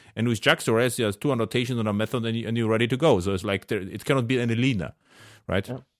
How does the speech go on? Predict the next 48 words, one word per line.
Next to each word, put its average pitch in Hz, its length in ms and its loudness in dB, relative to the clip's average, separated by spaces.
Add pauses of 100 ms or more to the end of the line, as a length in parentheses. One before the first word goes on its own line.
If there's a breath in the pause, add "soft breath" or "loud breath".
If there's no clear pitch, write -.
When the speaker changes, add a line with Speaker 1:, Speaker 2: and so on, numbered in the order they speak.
(600)
Speaker 1:
Yeah, 120 140 8
Speaker 2:
Uh, 104 120 2
Speaker 1:
the 113 100 2
Speaker 2:
abs-, 107 240 -4
absolutely. 110 460 -8 (260)
Speaker 1:
Yeah. 123 160 2 (520 soft breath)
And 143 160 10
so 165 120 10
you 175 200 10
said 180 180 4
you 185 80 6
had, 170 200 4
uh, 135 220 6
eight 185 180 8
developers, 120 520 6
one 143 260 6
from 123 200 2
Ghana, 110 380 6
so 110 180 2
Air 113 200 8
Hacker, 123 420 6
and 110 120 4
the 117 60 4
o-, 110 220 6 (100)
other 117 140 6
one 117 180 6
from 104 200 0
Cameroon, 101 480 2 (100)
also 113 180 4
Speaker 2:
Uh, - 40 4
Speaker 1:
Air 107 120 8
Hacker. 113 220 4
Speaker 2:
Cameroon, 175 180 -2
he 165 80 -4
will 156 140 -2
start 135 380 0
first, 135 300 0
uh, 113 340 2 (340)
uh, 107 540 2
it's 110 120 -10
Artem, 147 380 -2
he 131 60 -4
will 117 120 -4
first 120 280 -2
start 113 180 0
in, 110 200 -8
uh, 104 220 -2
December. 101 460 -6